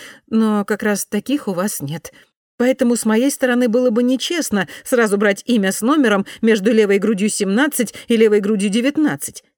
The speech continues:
Ведь если завтра я решу перейти к зеленым, в ваших рядах образуется брешь. На первых порах мне хотелось бы получить имя, похожее на твое, ну, а потом можно будет взять и левую грудь восемнадцать.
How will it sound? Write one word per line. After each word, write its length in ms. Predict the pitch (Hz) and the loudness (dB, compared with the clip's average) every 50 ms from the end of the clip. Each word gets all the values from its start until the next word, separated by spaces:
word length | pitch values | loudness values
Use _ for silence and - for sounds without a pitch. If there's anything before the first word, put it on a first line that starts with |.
| _ _ - | _ _ -4
Ведь 200 | 220 208 - - | -4 -4 -2 -2
если 300 | 196 214 208 - 180 226 | -2 -2 0 0 -2 -2
завтра 400 | - 151 185 175 202 - 208 208 | -2 0 -2 -2 -2 -2 -4 -2
я 160 | 202 208 214 | 0 0 0
решу 260 | 202 214 - - 226 | 0 0 0 -2 -2
перейти 380 | 202 - 190 202 175 - 202 208 | -2 -2 -4 -4 -4 -4 -4 -2
к 80 | 208 | -2
зеленым, 600 | 208 156 185 220 196 156 135 135 139 170 214 294 - - _ _ _ _ | -2 -2 -2 -2 -2 -2 -4 -4 -2 -2 -2 -2 -4 -8 _ _ _ _
в 100 | 220 185 | -4 -4
ваших 320 | 156 160 - - - 175 | -2 -4 -4 -6 -6 -6
рядах 300 | - 180 208 185 214 226 | -4 -4 -2 -2 -2 -2
образуется 580 | - 214 202 220 233 226 262 269 254 247 - 320 | -2 -2 0 -2 0 0 -2 -2 -2 -2 -4 -2
брешь. 380 | 277 359 415 370 233 - - - _ _ _ _ _ _ _ _ _ | 0 0 0 0 -2 -4 -8 -14 _ _ _ _ _ _ _ _ _
На 180 | - 262 262 262 | -2 0 0 0
первых 380 | - 381 427 349 269 285 - | 0 0 0 0 0 -2 -2
порах 300 | - 240 262 277 269 - | -2 0 0 0 0 -2
мне 120 | - 202 220 | -4 -4 -4
хотелось 420 | - 202 202 - 226 233 214 202 | -4 -4 -2 0 0 0 0 0
бы 120 | 180 208 - | -2 -4 -4
получить 480 | - 185 180 185 - - 208 190 - - | -2 -4 -4 -4 -4 -4 -6 -6 -6 -4
имя, 260 | - 269 240 214 214 | -2 0 0 0 -2
похожее 500 | - 196 202 - 202 196 185 190 202 196 | -2 -4 -6 -4 -4 -4 -2 -2 -2 -2
на 140 | 196 202 202 | -2 -2 -4
твое, 500 | - 196 190 202 196 233 294 359 311 180 - - - - - - - - _ - | -4 -6 -4 -4 -2 -2 -2 -2 -4 -4 -6 -10 -18 -20 -20 -20 -20 -20 _ -4
ну, 260 | - 320 - - 415 | -2 -2 0 0 -2
а 40 | 302 | -2
потом 320 | - 302 294 302 311 311 | -2 -2 -2 -2 0 0
можно 320 | 285 294 320 285 294 285 | 0 0 2 2 0 0
будет 220 | 247 277 247 262 208 | 2 0 -2 -2 -4
взять 380 | 202 190 233 262 302 294 - | -2 0 0 0 0 -2 -2
и 120 | 277 269 262 | -2 -2 0
левую 360 | 220 190 226 247 277 294 285 | 0 0 0 0 0 0 0
грудь 280 | 220 220 226 247 - 285 | 0 0 -2 -4 -4 -6
восемнадцать. 720 | 285 277 - - 254 220 202 214 220 - - - - - | -6 -6 -4 -4 -2 -2 -2 -4 -6 -10 -14 -16 -18 -20